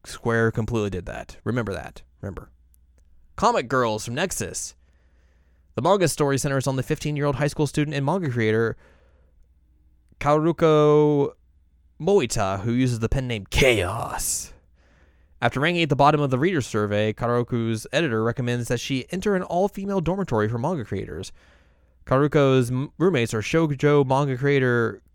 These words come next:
Koyume Koizuka, teen romance manga creator Ruki Irokawa, and shonen manga creator Tsubasa Katsuki. The girls support each other as they work to,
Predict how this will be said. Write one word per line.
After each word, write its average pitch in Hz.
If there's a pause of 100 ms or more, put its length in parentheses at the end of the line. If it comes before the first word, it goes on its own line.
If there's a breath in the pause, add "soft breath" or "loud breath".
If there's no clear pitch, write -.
Koyume 143
Koizuka, 113 (320 soft breath)
teen 202
romance 170
manga 160
creator 151
Ruki 147
Irokawa, 165 (260 soft breath)
and 120
shonen 185
manga 107
creator 107
Tsubasa 120
Katsuki. - (400 soft breath)
The 190
girls 233
support 226
each 196
other 135
as 135
they 147
work 151
to, 151